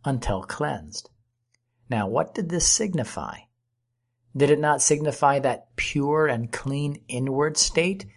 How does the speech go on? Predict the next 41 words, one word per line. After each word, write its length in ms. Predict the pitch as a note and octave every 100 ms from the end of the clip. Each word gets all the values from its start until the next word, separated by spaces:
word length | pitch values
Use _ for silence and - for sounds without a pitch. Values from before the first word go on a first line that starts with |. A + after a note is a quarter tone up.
| _ -
which 240 | B2 -
God 240 | A2+ A2+
requires 560 | B2 B2+ A#2+ A2+ B2 A#2+
under 180 | A2+ A2+
the 120 | A2+
gospel? 680 | G#2 F#2+ - - E2 - _ _ _ _ _ _ _ _ _ _ -
Did 120 | C#3+
it 80 | D3
not 240 | D3+ C#3+
signify 540 | - D#3 C#3 - C#3+
the 220 | C#3 C#3 -
inward 460 | E3+ D#3+ E3 C#3 C3
circumcision 840 | - C3+ B2 B2 A#2 A#2 A2 A#2 G#2+
of 120 | G2+
the 80 | -
heart 440 | - D#3+ C3+ A2
and 160 | G2 -
spirit 560 | - - F#3 C#3+ G2+
before 340 | A2+ A2 G#2 G2+
the 80 |
Lord, 400 | G#2 D3 D3+ - - _ - - -
and 140 | C#3 B2+
the 60 |
cleansing 640 | - - D#3+ F3+ D3 C3 A#2+
of 80 |
the 80 | A2+
soul, 540 | - - D3+ D3 A2 G2
mind, 440 | A2 B2+ A#2+ G#2+
and 200 | G2 G2+
body 500 | A2+ C3+ C3 F2+ - _ - _ C3
before 480 | B2+ - D3+ E3
its 180 | B2+ -
appearing 480 | D#3 - B2+ A#2+ A#2
to 80 | A2+
worship 520 | A2+ C#3+ C#3+ A#2 -
in 100 | A2
the 160 | A2+ -
inward 420 | C#3+ D3+ A#2+ G#2+
and 160 | A2 A2+
spiritual 720 | - - F3 D#3+ A#2+ - A#2
temple? 580 | - E3 D#3+ D#2 -